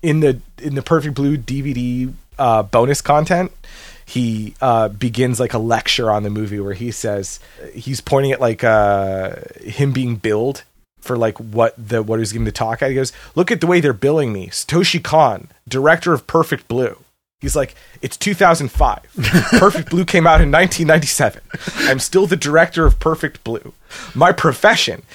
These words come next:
Speaker 1: is director of Perfect Blue." <laughs>
Speaker 2: You know, again, like, he's a smart ass, clearly. And
Speaker 1: Right.
Speaker 2: he's right that that is, like, a funny thing to remark on, but it's like, most people don't get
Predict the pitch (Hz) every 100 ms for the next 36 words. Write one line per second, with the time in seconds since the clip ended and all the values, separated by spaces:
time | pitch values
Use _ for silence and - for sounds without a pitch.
0 | - - 147 113 135 127 190 - 185 151
1 | - - 170 - 170 - 120 - _ -
2 | - - - - - - - - - -
3 | - - _ - _ _ - - - -
4 | - - _ _ - 202 208 175 285 -
5 | - 196 202 226 165 160 180 143 143 -
6 | - _ - - - - 208 180 180 -
7 | 156 135 120 117 - - - 143 120 101
8 | 107 117 - _ - 143 135 135 - 131
9 | 110 87 - 180 139 147 202 127 117 139
10 | 143 143 135 139 151 - 160 143 139 -
11 | 139 143 143 143 127 127 135 143 185 202
12 | 151 135 139 123 - 143 139 208 - 208
13 | 196 165 117 127 139 - 117 139 131